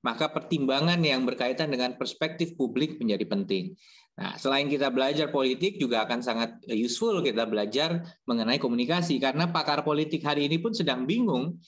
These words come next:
melihat bagaimana fenomena politik banyak dipengaruhi oleh fenomena digital, fenomena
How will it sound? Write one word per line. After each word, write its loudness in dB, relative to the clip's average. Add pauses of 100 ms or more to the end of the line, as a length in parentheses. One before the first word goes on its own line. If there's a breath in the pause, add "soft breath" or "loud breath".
(280 loud breath)
melihat 0
bagaimana 0
fenomena 0
politik -2
banyak 0
dipengaruhi 0
oleh 0
fenomena 0 (220)
digital, 0 (320 loud breath)
fenomena 2